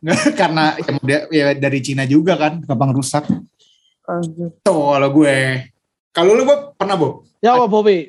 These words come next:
Speaker 3: Bobi, ya apa, Bobi?
Speaker 2: Gua
Speaker 3: Bobi ki
Speaker 2: apa ya?
Speaker 3: kata kayak sing menyelenggarakan kuis kan, Bob, katanya, Bob.
Speaker 1: <laughs> Iya.
Speaker 2: Gue, gue terus terang, gue menang kuis tuh nggak, nggak sering. Karena
Speaker 3: Ah.
Speaker 2: gue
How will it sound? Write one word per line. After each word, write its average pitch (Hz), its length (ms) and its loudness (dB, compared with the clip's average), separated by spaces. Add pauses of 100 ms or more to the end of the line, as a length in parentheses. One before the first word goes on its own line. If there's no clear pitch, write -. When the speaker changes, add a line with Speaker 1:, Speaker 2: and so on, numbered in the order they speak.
Speaker 3:
Bobi, 190 240 2
ya 226 120 6
apa, 220 120 0
Bobi? 175 240 -2
Speaker 2:
Gua 147 300 2
Speaker 3:
Bobi 294 160 0
ki 320 80 2
Speaker 2:
apa 330 140 2 (100)
ya? 113 160 -18
Speaker 3:
kata 294 200 2 (120)
kayak 330 300 2
sing 320 120 -2 (120)
menyelenggarakan 262 600 2
kuis 320 280 2
kan, 240 160 0
Bob, 196 160 -4
katanya, 202 260 -2
Bob. 165 140 -4 (120)
Speaker 1:
<laughs> - 400 0
Iya. 262 680 0 (500)
Speaker 2:
Gue, 151 280 2
gue 160 140 2
terus 160 200 -2
terang, 156 220 0
gue 160 160 -2
menang 160 240 -2
kuis 156 240 -2
tuh 185 100 0
nggak, 131 300 0
nggak 113 140 2
sering. 120 340 -2 (580)
Karena 139 320 0
Speaker 3:
Ah. 180 60 -2
Speaker 2:
gue 170 160 2